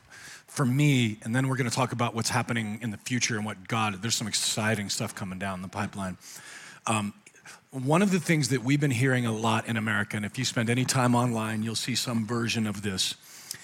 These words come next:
and that is that when American Christians are going into Africa to plant churches like we do, or, uh,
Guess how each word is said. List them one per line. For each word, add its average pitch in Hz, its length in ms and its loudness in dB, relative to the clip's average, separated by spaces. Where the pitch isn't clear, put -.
and 117 100 2
that 120 160 8
is 117 160 2
that 113 280 4
when 135 240 2
American 131 480 6
Christians 120 680 2
are 117 100 0
going 123 320 2
into 120 180 2
Africa 117 400 0
to - 160 -2
plant 120 300 -2
churches 107 420 -2
like 107 160 -4
we 113 140 2
do, 110 320 2
or, 95 120 -2
uh, 98 260 0